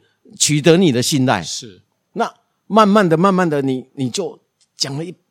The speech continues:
Speaker 1: 半天以后，你想想，那不妨试看看。你一试看看，你把户头过去了，你把密码过去了，你就完蛋了。为什么？因为呢，我，我，我想也很多朋友呢，呃，上网去买东西，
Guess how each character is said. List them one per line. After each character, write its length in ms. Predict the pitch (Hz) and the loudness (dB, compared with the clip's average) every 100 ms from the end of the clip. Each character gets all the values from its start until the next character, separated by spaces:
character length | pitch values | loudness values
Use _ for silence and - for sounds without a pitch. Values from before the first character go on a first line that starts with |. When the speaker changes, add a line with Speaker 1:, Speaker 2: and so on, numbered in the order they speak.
| - | -8
Speaker 1:
半 160 | 190 165 | -6 -4
天 200 | 185 139 | -4 -2
以 60 | |
后， 80 | 170 | -2
你 100 | 147 | -4
想 140 | 135 | -6
想， 140 | 139 143 _ - | -8 -12 _ -6
那 140 | 165 | -4
不 160 | 165 185 | -2 -4
妨 240 | 131 87 | -6 -6
试 200 | 80 127 | -4 -6
看 200 | 110 104 | -4 -6
看。 200 | 87 85 - _ _ _ - | -6 -10 -12 _ _ _ -6
你 220 | 127 135 | -4 -2
一 80 | 196 | -4
试 180 | - 208 | -2 0
看 160 | 185 | 2
看， 220 | 170 160 | 2 2
你 180 | 131 120 - | 0 -6 -2
把 160 | 135 127 | 0 0
户 240 | 214 175 | 0 0
头 180 | 135 135 | 0 -2
过 200 | 175 160 | -2 -4
去 180 | 160 135 | -4 -8
了， 140 | 107 _ - | -10 _ -10
你 100 | 135 | -6
把 160 | 127 139 | -2 0
密 160 | 202 | 2
码 120 | 143 | 2
过 160 | 127 160 | 0 -4
去 140 | 156 | -4
了， 80 | 131 | -6
你 160 | 113 104 | -6 -6
就 160 | 135 | -4
完 180 | 113 95 | -2 -2
蛋 200 | 107 107 | -2 -4
了。 120 | 82 - | -6 -2
为 120 | 175 | -2
什 140 | 135 | 0
么？ 220 | 113 78 _ _ _ _ _ _ _ | -4 -6 _ _ _ _ _ _ _
因 180 | 208 247 | -2 2
为 140 | 254 | 2
呢， 220 | 196 190 170 _ _ _ _ | 0 -4 -10 _ _ _ _
我， 100 | - - - - | -20 -20 -20 -12
我， 160 | - - | -12 -4
我 120 | 175 | 0
想 300 | 175 120 110 - | 0 0 -4 -10
也 180 | - 107 | -10 -6
很 160 | 110 | -2
多 120 | 147 | -2
朋 240 | 139 104 123 | 0 -2 -2
友 160 | 98 85 | -4 -8
呢， 160 | 85 - _ _ _ _ _ | -14 -18 _ _ _ _ _
呃， 340 | 101 95 85 101 | -10 -8 -10 -8
上 280 | - 185 127 | 0 2 2
网 140 | 107 | -2
去 100 | 131 | -4
买 180 | 117 76 | -4 -4
东 220 | 98 95 | -8 -10
西， 320 | - 87 90 | -10 -12 -18